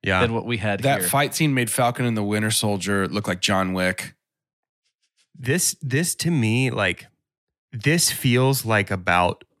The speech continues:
Speaker 1: forty minutes of show that's being stretched over six episodes that are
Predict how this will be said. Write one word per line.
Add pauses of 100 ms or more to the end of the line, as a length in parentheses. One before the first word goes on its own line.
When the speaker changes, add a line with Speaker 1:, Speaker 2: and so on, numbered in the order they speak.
(120)
Speaker 1:
forty
minutes
of
show
that's
being
stretched
over
six (160)
episodes
that
are